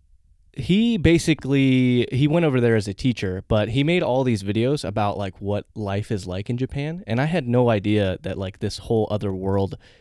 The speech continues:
existed. And he just showed all the, the interesting things about, like, the culture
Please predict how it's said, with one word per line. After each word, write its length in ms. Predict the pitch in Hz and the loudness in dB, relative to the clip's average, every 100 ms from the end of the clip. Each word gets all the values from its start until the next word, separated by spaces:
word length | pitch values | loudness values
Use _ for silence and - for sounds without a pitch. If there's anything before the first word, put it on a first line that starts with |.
| - | -8
existed. 600 | 104 104 101 - 139 - | -6 0 0 2 -2 0
And 380 | - 104 101 95 | -2 0 0 -2
he 120 | 101 | -4
just 180 | 127 120 | -2 0
showed 260 | - 127 113 | 4 4 4
all 260 | 110 117 117 | 2 2 0
the, 140 | 107 - | -2 -4
the 200 | 113 - | -4 -2
interesting 480 | 117 127 - 113 | -2 -4 -2 -4
things 440 | 104 113 104 107 110 | -2 -2 -2 -2 -2
about, 260 | 104 101 | -2 -2
like, 200 | 92 92 | -2 -8
the 100 | 98 | -10
culture 580 | - 127 117 - 113 110 | -4 -2 -2 0 0 0